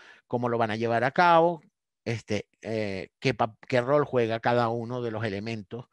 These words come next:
que estén involucrados en el proceso, le hace pruebas, test, dinámicas, etcétera.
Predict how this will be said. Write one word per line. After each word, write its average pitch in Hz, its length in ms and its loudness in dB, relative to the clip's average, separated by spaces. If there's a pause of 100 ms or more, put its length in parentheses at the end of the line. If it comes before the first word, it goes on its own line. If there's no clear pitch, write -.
(340)
que 98 100 -8
estén 98 380 -6
involucrados 107 600 -4
en 123 80 -6
el 113 100 -6
proceso, 190 540 -2 (260)
le 110 220 0
hace 110 420 -4 (180)
pruebas, 117 680 0 (340)
test, 117 480 -4
dinámicas, 113 800 -2
etcétera. 170 600 -4